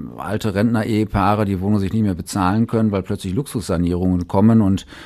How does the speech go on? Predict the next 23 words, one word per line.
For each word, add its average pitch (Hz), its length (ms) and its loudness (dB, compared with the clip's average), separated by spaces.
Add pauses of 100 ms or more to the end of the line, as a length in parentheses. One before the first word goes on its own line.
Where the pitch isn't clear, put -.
(160)
man 95 140 2
bewusst 95 400 0
in 95 100 0
Kauf 147 400 0
nimmt, 78 400 -2
dass 85 380 -4
Leute 87 560 0
ausziehen 120 720 2 (320)
müssen, 110 420 4
um 92 440 2
dann 85 360 0
teuer 113 280 0
renovieren 101 520 2
zu 110 160 -6
können 107 260 0
und 95 140 -2
zum 87 120 -4
doppelten 98 380 -2
Mietpreis 82 540 -4
neu 80 180 0
vermieten 110 420 -4
zu 113 180 -6
können, 110 340 2